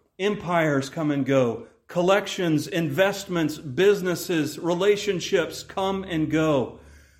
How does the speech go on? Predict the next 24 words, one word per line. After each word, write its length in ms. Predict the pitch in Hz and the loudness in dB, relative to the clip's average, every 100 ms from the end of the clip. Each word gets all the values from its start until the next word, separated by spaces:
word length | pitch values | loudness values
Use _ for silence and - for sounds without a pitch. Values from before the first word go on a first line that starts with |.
| _ _ _ | _ _ _
But 140 | 139 135 | -16 -6
the 100 | 135 | -4
word 500 | 131 151 165 175 165 | 2 4 4 2 -2
of 300 | 160 147 120 | -4 -6 -4
God 560 | 143 143 131 117 117 - | -2 -2 -2 -2 -6 -12
stands 800 | - - 143 143 117 104 101 - _ _ _ | -16 -12 -6 -4 -4 -6 -10 -16 _ _ _
forever. 600 | _ 135 143 147 113 107 _ _ _ _ _ _ _ _ _ _ _ _ _ | _ 0 0 0 -4 -8 _ _ _ _ _ _ _ _ _ _ _ _ _
Just 340 | 127 165 180 | -2 -2 0
as 160 | 202 156 | -2 -2
God's 380 | 170 160 156 135 | 0 2 2 0
word 380 | 135 165 180 147 | 0 2 0 0
was 200 | 135 131 | -2 -2
sufficient 960 | - 131 - - 185 - 226 233 - - _ _ _ | -8 -10 -8 -8 -6 -6 -8 -10 -18 -20 _ _ _
for 200 | 170 160 | -2 2
the 160 | 160 | 2
original 580 | 143 135 160 160 156 147 | 4 2 2 0 -2 0
audience, 680 | 143 160 175 175 - - - _ _ _ _ 113 | 0 0 -2 -6 -10 -20 -20 _ _ _ _ -6
God's 400 | 147 151 156 151 | 0 0 0 0
word 300 | 147 156 151 | 2 4 2
is 220 | 135 - | -4 -6
sufficient 880 | 139 - - 196 202 - 127 - - _ _ _ _ | -10 -14 -4 -2 -2 -4 -8 -10 -20 _ _ _ _
as 180 | 151 143 | -4 -2
a 100 | 131 | -2
teacher 800 | - - 226 233 143 110 101 | -4 -2 -2 0 0 0 -2